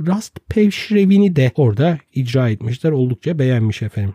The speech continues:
Heyet Münih'ten sonra on altı Ocak bin dokuz yüz on sekiz çarşamba akşamı saat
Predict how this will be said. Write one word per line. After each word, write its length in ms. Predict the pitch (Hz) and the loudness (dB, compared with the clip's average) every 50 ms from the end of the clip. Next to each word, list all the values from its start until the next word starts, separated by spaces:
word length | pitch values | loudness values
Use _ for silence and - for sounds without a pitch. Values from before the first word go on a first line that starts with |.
| _ _ _ | _ _ _
Heyet 400 | - - 165 185 202 208 - 220 | 0 2 4 4 4 2 2 2
Münih'ten 460 | 226 226 226 185 - - 202 202 196 | 4 4 4 2 2 2 2 2 2
sonra 460 | 185 - - 196 196 190 202 226 233 | 2 2 2 4 4 6 4 4 4
on 140 | 226 214 202 | 4 4 4
altı 260 | 196 190 190 - 196 | 4 4 4 4 2
Ocak 260 | 190 185 185 180 - | 4 4 2 2 2
bin 100 | 185 180 | 2 2
dokuz 200 | 180 175 - 190 | 2 2 2 2
yüz 60 | 175 | 4
on 100 | 185 185 | 4 4
sekiz 560 | 185 - - 165 - - 139 - - - - - | 4 2 0 -2 0 0 -2 -2 -4 -14 -14 -10
çarşamba 520 | - - 147 139 - - 160 147 147 135 127 | -2 0 0 0 0 2 2 2 2 2 2
akşamı 640 | 123 117 - - - - 113 110 117 135 160 175 175 | 0 -2 -4 -2 0 0 2 4 4 4 2 2 0
saat 500 | - - - 113 113 120 - - - | -4 -6 -4 -2 -2 -2 -2 -4 -10